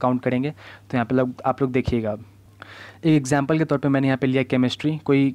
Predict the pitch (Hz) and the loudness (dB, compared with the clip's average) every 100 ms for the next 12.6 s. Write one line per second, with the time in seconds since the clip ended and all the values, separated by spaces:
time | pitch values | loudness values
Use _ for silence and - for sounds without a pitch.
0 | 143 - 143 156 147 139 135 131 151 143 | -4 -2 0 0 0 0 0 0 -2 -4
1 | - 123 139 - 139 131 - 117 113 131 | 0 0 0 0 -2 0 0 -2 -2 -6
2 | 147 - - - 135 143 160 - 156 156 | -8 -14 -20 -4 -2 0 -2 0 0 0
3 | 175 - - - - - - - - - | -2 -8 -20 -20 -20 -20 -20 -20 -18 -6
4 | 156 165 - - - - - - 147 147 | -2 -2 -4 -14 -20 -20 -20 -2 -2 0
5 | - 170 185 151 143 135 120 113 110 104 | 0 2 2 2 0 0 -2 0 -2 -4
6 | 104 - - 151 110 101 - 113 131 139 | -8 -10 -2 0 0 -4 -16 -4 0 0
7 | - - - - - - 143 160 165 - | -4 -16 -18 -2 -2 0 0 0 0 -4
8 | 127 135 131 147 135 123 - 113 110 107 | -2 -2 -2 -2 -2 -2 -2 -4 -4 -8
9 | - - 131 123 156 151 160 - 160 156 | -16 -6 -4 0 -2 0 -6 -4 -4 0
10 | 151 156 156 151 156 147 139 139 131 131 | 0 0 0 0 -2 -2 0 -2 0 -2
11 | 139 123 110 104 113 104 - - - 135 | 0 -2 -2 -6 -8 -8 -12 -20 -6 -2
12 | 135 131 143 156 139 151 | 0 2 2 2 0 -2